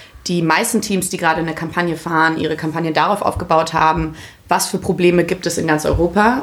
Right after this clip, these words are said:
und in unseren Städten und was für Lösungen gibt es. Und auch da haben wir halt über den Tellerrand geguckt und haben geschaut, okay, was, was für Lösungen gibt es in anderen Ländern und wie können wir die auf zum Beispiel München anwenden oder Hamburg? Und sozusagen, was kann Hamburg von Rotterdam und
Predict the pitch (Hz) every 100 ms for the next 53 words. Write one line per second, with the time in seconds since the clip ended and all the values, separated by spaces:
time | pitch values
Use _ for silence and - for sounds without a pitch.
0 | - 170 170 - 160 151 147 - 165 170
1 | 214 226 160 156 - 165 160 156 151 139
2 | 151 - 151 - - - - - - 170
3 | 165 165 - - 170 190 180 170 165 160
4 | 156 151 185 175 160 160 180 175 156 160
5 | 180 170 180 160 160 - 160 156 156 165
6 | 151 165 170 - - 156 165 - 165 165
7 | 160 165 - - 156 151 151 170 208 196
8 | 165 160 175 175 165 151 160 156 156 151
9 | - 156 151 165 165 165 170 - - -
10 | 143 - 160 156 156 147 - - - -
11 | - - - - 170 160 151 - 156 147
12 | 151 156 151 156 156 160 156 165 165 160
13 | 156 - 156 156 156 151 156 151 147 147
14 | 143 139 143 143 -